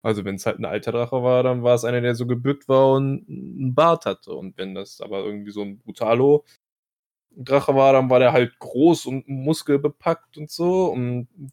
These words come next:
die hatten aber trotzdem irgendwie so alle ihren eigenen Charakter. Und ich finde, das haben die sehr gut gemacht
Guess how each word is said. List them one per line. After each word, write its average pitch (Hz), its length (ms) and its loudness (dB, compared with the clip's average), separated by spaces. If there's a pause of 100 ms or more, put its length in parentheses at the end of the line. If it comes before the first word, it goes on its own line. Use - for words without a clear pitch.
die 123 100 0
hatten 127 140 -2
aber 127 140 2
trotzdem 139 320 -8
irgendwie 127 200 -4
so 123 120 2
alle 123 120 0
ihren 117 140 0
eigenen 113 180 -2
Charakter. 107 440 -8 (400)
Und 117 80 -4
ich 120 100 -10
finde, 139 140 0
das 123 220 -2
haben 127 180 -2
die 120 400 -4 (880)
sehr 123 240 2
gut 139 200 -8
gemacht 180 460 -4